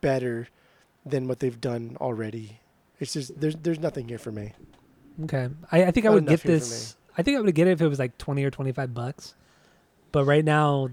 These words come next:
Speaker 2: the asking price is thirty-five and up. So not there, not there for this record. It is a lot of songs though. I mean, it, it's over an
Speaker 1: Even
Speaker 2: hour long.
Speaker 1: twenty-five bucks, so, like, like, you really gonna, you're looking at your Red Hot Chili Pepper collection. You're really
Speaker 2: Yeah.
Speaker 1: gonna pull this one out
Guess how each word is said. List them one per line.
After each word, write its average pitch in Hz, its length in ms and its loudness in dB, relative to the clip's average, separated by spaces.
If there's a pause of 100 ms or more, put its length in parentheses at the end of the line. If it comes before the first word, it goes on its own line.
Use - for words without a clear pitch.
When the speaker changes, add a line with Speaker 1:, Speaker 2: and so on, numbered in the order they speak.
(120)
Speaker 2:
the 151 80 0
asking 135 360 0
price 131 360 -2
is 123 200 -6
thirty-five 123 520 -6
and 117 80 -8
up. - 280 -14 (420)
So 120 460 -6 (680)
not 160 400 2
there, 120 320 0
not 170 320 0
there 156 160 4
for - 160 -4
this 131 220 -2
record. 127 480 -4
It 175 160 2
is 254 120 4
a 233 60 4
lot 214 180 6
of 165 60 2
songs 160 340 0
though. 117 160 -4
I 117 80 -6
mean, 123 240 -4
it, 123 120 -4 (100)
it's 156 160 0
over 156 200 4
an 143 80 2
Speaker 1:
Even 139 80 2
Speaker 2:
hour 143 160 2
long. 139 180 2
Speaker 1:
twenty-five 143 380 -2
bucks, 277 280 -2
so, - 180 -8
like, 135 320 -10
like, 175 140 0
you 240 160 -6
really 247 220 0
gonna, 214 180 -2 (960)
you're 190 100 0
looking 220 180 6
at 190 100 -2
your 202 100 -4
Red 185 80 2
Hot 175 160 4
Chili 175 180 2
Pepper 127 220 -2
collection. 123 580 -6
You're 170 80 2
really 202 140 8
Speaker 2:
Yeah. 156 80 6
Speaker 1:
gonna 135 140 0
pull 170 160 4
this 160 200 0
one 170 120 2
out 127 320 0